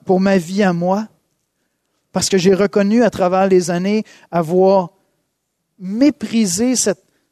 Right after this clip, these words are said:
cette sainte présence en moi. Et donc régulièrement,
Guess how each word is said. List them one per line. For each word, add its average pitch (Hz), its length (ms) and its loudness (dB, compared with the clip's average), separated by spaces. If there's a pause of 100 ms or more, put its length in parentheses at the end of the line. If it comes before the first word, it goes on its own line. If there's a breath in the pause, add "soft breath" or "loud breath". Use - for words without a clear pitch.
(220)
cette - 240 -12
sainte - 480 0
présence 185 800 -2
en 165 120 -6
moi. 180 260 -10 (1400)
Et 180 60 -10
donc 226 220 0
régulièrement, 220 960 2